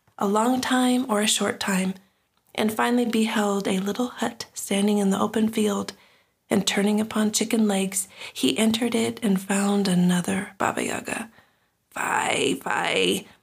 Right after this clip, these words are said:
the Russian smell was never heard of nor caught sight of here,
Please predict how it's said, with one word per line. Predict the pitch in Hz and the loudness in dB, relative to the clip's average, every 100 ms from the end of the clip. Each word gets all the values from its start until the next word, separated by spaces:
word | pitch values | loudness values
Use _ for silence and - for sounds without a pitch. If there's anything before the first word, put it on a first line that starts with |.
| _ | _
the | 208 | -2
Russian | 202 202 233 220 | 0 0 2 2
smell | - 208 208 202 | 2 2 2 2
was | 202 196 | 2 2
never | 208 220 | 2 2
heard | 220 240 247 | 0 0 0
of | 247 | 0
nor | 262 294 311 | 0 0 -2
caught | - 320 - - | -4 -6 -4 -4
sight | - 311 - | -2 -2 -2
of | 311 - | -4 -2
here, | 311 311 285 269 | -2 0 0 -2